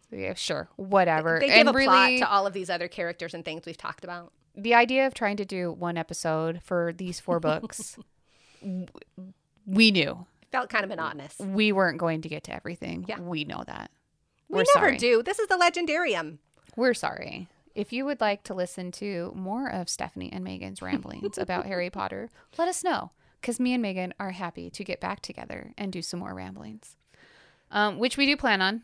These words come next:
Speaker 1: We
Speaker 2: Yeah.
Speaker 1: will plan on, I need to finish listening to books five through seven.
Speaker 2: Yeah.
Speaker 1: And then we will get back together to continue talking about Harry Potter.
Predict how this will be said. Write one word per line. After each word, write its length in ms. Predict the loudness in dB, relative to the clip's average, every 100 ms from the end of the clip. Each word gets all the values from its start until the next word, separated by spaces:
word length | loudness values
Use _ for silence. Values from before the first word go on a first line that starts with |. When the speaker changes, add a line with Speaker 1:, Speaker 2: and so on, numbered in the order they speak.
| _
Speaker 1:
We 160 | -2 2
Speaker 2:
Yeah. 240 | 2 2
Speaker 1:
will 260 | 0 0 0
plan 260 | 0 -2 -2
on, 420 | -2 -2 -4 -6 -2
I 220 | -2 -2
need 200 | -4 -6
to 440 | -6 -6 -6 -6 -10 _
finish 640 | -8 -6 -4 -4 -8 -10 -14
listening 520 | -6 -6 -4 -6 -6 -6
to 420 | -6 -4 -4 -4
books 420 | -4 -4 -6 -12 -10
five 320 | -4 -4 -4
through 240 | -8 -10 -8
seven. 360 | -4 -4 -6 -8 _ _ _
Speaker 2:
Yeah. 120 | -12 -12 _
Speaker 1:
And 120 | -4 0
then 140 | 0
we 120 | 0
will 120 | -2 0
get 180 | -2 2
back 240 | 2 0
together 680 | -4 -4 -4 -2 -4 -4 -8 -14 -14
to 380 | -8 -6 -6 -8
continue 420 | -10 -6 -4 -2
talking 360 | -2 -4 -6 -4
about 180 | -4
Harry 180 | -2 -4
Potter. 460 | -2 -2 0 -2